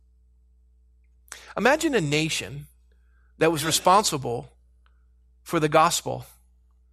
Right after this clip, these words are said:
and the Protestant Reformation that transformed the Western world and gave us what we have today,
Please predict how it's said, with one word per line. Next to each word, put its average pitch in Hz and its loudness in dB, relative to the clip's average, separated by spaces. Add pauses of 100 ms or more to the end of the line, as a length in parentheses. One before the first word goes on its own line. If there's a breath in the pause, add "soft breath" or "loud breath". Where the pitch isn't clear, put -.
(840)
and 156 0
the 143 0
Protestant 165 0
Reformation 143 -2
that 127 -8
transformed 143 -4
the 131 -6
Western 131 -4
world 135 -4
and 131 -6
gave 147 -2
us 147 -6
what 151 -4
we 139 -6
have 135 -2
today, 139 -6